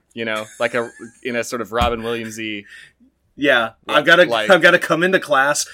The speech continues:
Speaker 2: I've gotta be wearing a tweed jacket with arm pads
Speaker 1: Yeah.
Speaker 2: on, even though it's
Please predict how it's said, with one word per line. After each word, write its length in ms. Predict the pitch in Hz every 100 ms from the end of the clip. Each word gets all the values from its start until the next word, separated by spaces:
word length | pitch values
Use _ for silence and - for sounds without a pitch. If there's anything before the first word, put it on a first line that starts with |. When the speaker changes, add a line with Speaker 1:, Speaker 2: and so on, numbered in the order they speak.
| -
Speaker 2:
I've 140 | 120 127
gotta 180 | 143
be 140 | 139 143
wearing 480 | 139 139 135 139 135
a 140 | 131
tweed 340 | 120 143 139 139
jacket 560 | 135 123 120 139 139
with 140 | 120 -
arm 220 | 123 135
pads 320 | - 113 110
Speaker 1:
Yeah. 100 | 98
Speaker 2:
on, 200 | 107 113 123
even 380 | 139 131 135
though 360 | 131 127 127 123 - - -
it's 360 | 135 - -